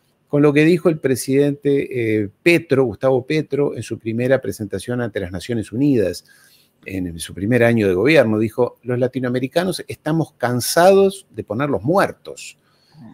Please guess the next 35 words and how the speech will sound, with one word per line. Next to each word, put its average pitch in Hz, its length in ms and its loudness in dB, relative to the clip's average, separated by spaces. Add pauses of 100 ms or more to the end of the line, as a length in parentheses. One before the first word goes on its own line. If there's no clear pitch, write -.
(120)
Y 123 100 0
él 160 80 2
dijo, 151 340 2
"En 110 100 0
América 170 340 2
Latina 151 680 0
han 135 120 -4
sido, 147 540 2
ah, 110 320 -4
se - 160 -6
han 98 420 -4
asesinado 156 800 2
a 123 80 2
un 156 200 2
millón 165 420 4
de 170 80 0
personas 135 720 -2
en - 60 -12
los 90 180 -12
últimos 98 400 -8
años", 95 340 -4
creo 87 140 -10
que 85 100 -10
dijo. 80 240 -12
No 139 120 6
recuerdo 135 500 4
la 104 140 -2
cifra, 113 320 -8 (220)
pero 135 180 2
creo 175 160 6
que 151 60 8
habló 131 180 8
de 135 60 6
un 120 80 4
millón. 98 340 -2